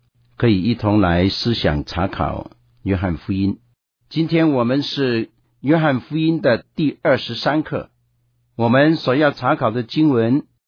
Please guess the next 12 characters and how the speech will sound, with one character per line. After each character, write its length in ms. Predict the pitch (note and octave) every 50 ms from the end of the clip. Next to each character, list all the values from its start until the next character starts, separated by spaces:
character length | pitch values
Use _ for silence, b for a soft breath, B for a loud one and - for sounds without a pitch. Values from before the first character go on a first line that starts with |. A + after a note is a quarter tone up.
| _ _ _
是 240 | _ - - - C#3
约 180 | B2+ B2+ D3+ E3+
翰 260 | E3+ E3+ D3+ C#3 B2+
福 180 | - - - D#3
音 320 | E3 E3 E3 E3+ F3 E3 - _
第 160 | - D#3+ C#3+
十 260 | A#2 - - - B2
五 280 | D#3 E3+ C#3 G2 F2 E2+
章 300 | - C3 C3 C#3 C#3 - _ _ _ _
第 80 | - C#3+
一 240 | - - G3+ A3
节， 440 | G#3 - - G#2+ F#2+ G2 B2 - -